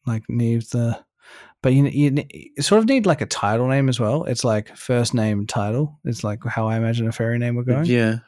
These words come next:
Speaker 2: yeah. I, I, look, for title, I'm thinking The Relentless.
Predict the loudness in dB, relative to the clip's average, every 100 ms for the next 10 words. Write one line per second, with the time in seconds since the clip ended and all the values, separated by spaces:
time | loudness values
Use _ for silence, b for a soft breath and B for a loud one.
0 | _ -2 -2 -2 -10 _ _ _ _ _
1 | b b b b b b b -2 0 0
2 | -2 0 0 0 2 -2 2 2 2 0
3 | -4 -10 _ _ _ _ _ 0 0 2
4 | 0 2 0 -2 -6 _ _ _ _ _
5 | _ _ _ -20 -20 _ _ _ _ _
6 | _ 0 2 4 4 2 0 -2 -6 -6
7 | -8 -10 -12